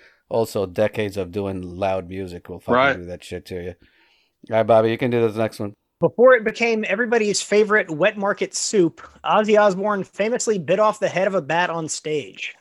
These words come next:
Speaker 3: Supposedly, somebody just threw it on stage, so I'm gonna come out and say that bringing a bat to a concert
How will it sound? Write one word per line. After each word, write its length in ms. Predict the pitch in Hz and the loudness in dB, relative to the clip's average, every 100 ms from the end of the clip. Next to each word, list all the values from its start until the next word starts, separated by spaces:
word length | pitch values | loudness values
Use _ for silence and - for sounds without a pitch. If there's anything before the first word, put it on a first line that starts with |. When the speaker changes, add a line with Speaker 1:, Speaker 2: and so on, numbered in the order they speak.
| _ _ | _ _
Speaker 3:
Supposedly, 640 | - - - 277 294 254 220 | -4 0 4 4 4 4 4
somebody 400 | - 226 220 196 | 4 0 2 2
just 360 | 185 - - | 0 -4 -10
threw 300 | - 196 269 | -6 0 4
it 80 | 220 | 4
on 160 | 175 165 | 4 -2
stage, 640 | - 175 165 165 165 147 165 | -4 2 4 4 0 -6 -12
so 180 | - 170 | -4 -2
I'm 120 | 214 | 0
gonna 100 | 269 | -2
come 100 | 240 | 0
out 160 | 233 214 | 0 0
and 120 | 185 | -4
say 300 | - 214 202 | 0 0 0
that 340 | 190 175 147 | 0 -2 -6
bringing 340 | 147 196 247 233 | -4 -2 0 -2
a 60 | |
bat 320 | 139 165 202 | -2 0 0
to 100 | 170 | -2
a 60 | 196 | -6
concert 580 | - 190 - 196 190 | -2 -2 0 0 0